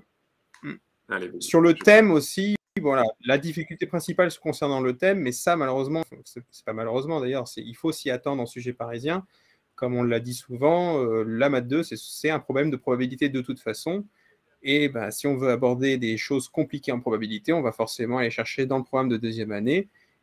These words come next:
Speaker 1: Et souvent, euh, les compléments de probabilité, et notamment sur les variables à densité, sont souvent faits, euh, en fin d'année, en fait, dans le programme. On
Speaker 2: Hmm.
Speaker 1: se dépêche de boucler tout parce qu'il faut avoir fait tout sur les intégrales impropres pour pouvoir parler de variables à densité et tout un tas de choses.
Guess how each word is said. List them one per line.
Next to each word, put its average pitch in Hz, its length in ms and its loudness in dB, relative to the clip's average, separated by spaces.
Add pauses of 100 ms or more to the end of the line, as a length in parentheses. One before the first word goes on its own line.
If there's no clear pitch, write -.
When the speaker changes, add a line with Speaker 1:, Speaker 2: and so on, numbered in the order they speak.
Speaker 1:
Et 127 120 2
souvent, 139 640 4
euh, 117 60 4
les 110 100 2
compléments 139 440 4
de 135 40 0
probabilité, 123 760 2
et 123 40 2
notamment 127 400 2
sur 120 140 -4
les 107 60 0
variables 113 180 4
à 110 60 4
densité, 107 420 -2
sont 123 140 -4
souvent 107 320 -8
faits, 156 360 0
euh, 117 220 -2
en 107 300 -4
fin 123 240 0
d'année, 127 320 4
en 107 80 -6
fait, 110 180 -4
dans 104 100 -10
le 107 60 -12
programme. 110 340 -8 (600)
On 120 80 0
Speaker 2:
Hmm. 113 40 0
Speaker 1:
se 107 60 -8
dépêche 123 320 0 (140)
de 113 60 -16
boucler 120 340 -6
tout 160 280 -4
parce - 180 -2
qu'il 113 220 -8
faut 117 160 -6
avoir 107 200 0
fait 113 160 -4
tout 131 280 -6
sur 123 140 -8
les 117 140 -2
intégrales 110 340 0
impropres 117 400 2
pour 107 100 -18
pouvoir 104 220 -6
parler 113 160 -4
de 110 80 -8
variables 107 240 -2
à 107 40 -4
densité 139 560 -4
et 135 40 0
tout - 160 -18
un 113 60 -4
tas 101 120 -6
de - 60 -14
choses. 165 320 -4